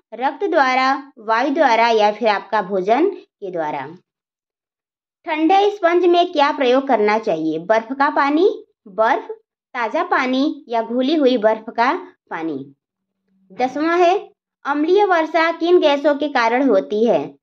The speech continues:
सल्फर डाइऑक्साइड के कारण होती है, नाइट्रोजन ऑक्साइड के कारण होती है या फिर दोनों होती है या फिर कार्बन डाइऑक्साइड के अनुसार होती है। ग्यारहवां है, रुधिर की शुद्धि किस अंग में होती है? पाचन में होती है,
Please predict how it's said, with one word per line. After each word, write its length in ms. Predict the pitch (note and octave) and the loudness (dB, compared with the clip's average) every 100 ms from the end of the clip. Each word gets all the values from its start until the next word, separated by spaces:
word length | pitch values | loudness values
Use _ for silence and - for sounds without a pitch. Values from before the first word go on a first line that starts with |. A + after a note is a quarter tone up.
| _ _ - | _ _ -6
सल्फर 320 | A#3 A3+ D4+ | -6 -2 0
डाइऑक्साइड 640 | C#4+ D4+ C#4+ C#4 A3+ A#3+ | 2 2 0 0 0 0
के 80 | D#4+ | -2
कारण 260 | E4 D#4 E4 | 0 2 4
होती 320 | E4 F#4 E4+ | 2 2 2
है, 120 | F4+ A4+ - _ _ C4 | 2 2 -4 _ _ -6
नाइट्रोजन 600 | C#4+ D4+ D#4 D4+ F#4+ G4 | -4 -2 0 2 2 0
ऑक्साइड 360 | F#4 F#4 F4+ | 0 0 0
के 80 | F#4 | -2
कारण 320 | F4+ E4+ F4+ | 0 2 2
होती 300 | F4 - E4+ | 2 0 0
है 180 | F4 G4 A4 - _ | 2 2 0 -12 _
या 120 | C#4 | -10
फिर 180 | D4 F#4 | -6 -4
दोनों 380 | B3 C4 C4+ F#4+ | 2 2 4 4
होती 340 | G4+ C#4 D4 D4+ | 4 2 0 2
है 280 | D4+ D4 D#4+ - | 2 2 -4 -12
या 80 | A#3+ | -12
फिर 160 | A#3 C4+ | -10 -4
कार्बन 360 | C4+ A#3 B3+ | -2 0 0
डाइऑक्साइड 580 | B3 A3 A3 A3 G3+ G3+ | 2 2 2 0 -2 -2
के 60 | G#3 | -2
अनुसार 500 | F#3 F3+ G3 A#3+ E4 F#3+ | -2 -2 -2 -2 -4 -8
होती 340 | F3+ F3+ F3 | -8 -6 -6
है। 160 | D3 D#3 - _ _ _ - | -6 -8 -16 _ _ _ -12
ग्यारहवां 480 | B3+ D#4 E4 G4+ | -2 -2 0 0
है, 160 | F#4+ F4+ F#4 F4+ - | 2 2 0 -12 -14
रुधिर 360 | C#4 D4 G4 F#4+ | -10 -4 -2 -2
की 480 | F#4+ G4+ G#4 G#4 _ | 0 2 0 -2 _
शुद्धि 640 | C#4+ A#3+ D4 D#4+ E4 E4+ E4 | -6 -2 0 2 2 -2 -4
किस 240 | D4+ E4 | -2 -2
अंग 280 | - C4 C#4 | 0 2 4
में 180 | C4+ C4+ | 4 4
होती 400 | C4+ A3 A3+ A3+ | 4 2 0 2
है? 200 | G#3+ D3 D3 _ _ B3+ | 2 0 -6 _ _ -6
पाचन 340 | A#3 A#3 E4 | -6 -2 0
में 120 | F4 | 2
होती 400 | F#4 E4+ - F4 | 4 2 2 2
है, 180 | F4+ F#4+ | 4 2